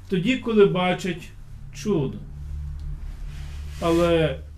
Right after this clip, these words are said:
не просте чудо. Вони бачать воскресіння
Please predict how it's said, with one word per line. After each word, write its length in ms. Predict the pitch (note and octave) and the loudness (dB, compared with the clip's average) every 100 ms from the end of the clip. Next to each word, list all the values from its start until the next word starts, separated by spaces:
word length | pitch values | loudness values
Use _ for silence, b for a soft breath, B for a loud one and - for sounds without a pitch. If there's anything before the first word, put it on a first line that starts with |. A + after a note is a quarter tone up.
| - | -8
не 200 | D#3+ D#3+ | -2 0
просте 540 | D3+ E3 - G3+ F#3 D3+ | 0 -2 -2 0 0 0
чудо. 420 | - D#3 B2 G#2+ - - - - - - - - - - - | -2 -4 -4 -8 -14 -18 -20 -20 -18 -18 -18 -18 -16 -16 -8
Вони 220 | E3 F3 | -2 2
бачать 440 | E3 F#3 F#3+ G#3 G3+ - | 4 2 2 0 -4 -6
воскресіння 920 | E3+ D#3+ - D#3 - E3+ D3 C#3+ C3+ | -6 -6 -4 -4 -2 -2 0 0 -2